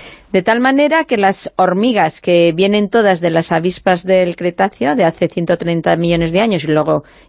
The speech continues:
hicieron muchas diferentes subespecies, bueno, pues esta hormiga tortuga resulta que para adaptarse a determinado hueco, túnel, mm,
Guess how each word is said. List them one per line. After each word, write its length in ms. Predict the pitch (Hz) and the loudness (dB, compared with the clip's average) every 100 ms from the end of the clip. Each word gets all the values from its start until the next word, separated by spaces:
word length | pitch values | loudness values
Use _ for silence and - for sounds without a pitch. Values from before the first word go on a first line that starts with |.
| - | -10
hicieron 360 | 165 175 170 160 | -4 0 0 2
muchas 680 | 156 160 - 165 160 156 - | 2 0 -2 0 0 0 -4
diferentes 640 | 151 - 165 160 143 160 | -8 -4 -2 -2 0 -2
subespecies, 880 | 151 156 - 156 - 247 - 277 403 - - - - - | -2 -6 -4 -6 -2 -4 0 -2 -2 -8 -18 -18 -16 -2
bueno, 280 | 214 214 165 | 0 2 0
pues 320 | 175 165 - _ _ | 0 -2 -4 _ _
esta 280 | - 370 - | -2 0 0
hormiga 340 | 190 190 180 185 | -2 -2 -2 0
tortuga 720 | 240 226 - 226 302 330 - - | 0 -2 0 0 2 0 -4 -8
resulta 680 | 214 226 208 262 254 - 240 | 0 2 2 0 -2 -2 -4
que 340 | - 190 160 - - - - - _ _ - | 0 0 0 -4 -20 -20 -20 -20 _ _ -4
para 400 | 240 220 214 214 | 0 0 0 -2
adaptarse 800 | - 214 220 220 262 233 - 180 - | 0 0 0 0 -2 -2 -2 -2 0
a 140 | 196 | 0
determinado 960 | 190 190 202 190 196 196 202 208 202 208 | 0 -2 -2 -2 -4 -2 0 0 2 0
hueco, 560 | 196 202 196 - 202 196 | 2 0 0 0 0 0
túnel, 760 | - 208 208 202 202 202 220 - | -2 -2 0 2 2 2 -2 -6
mm, 200 | - 185 | -2 0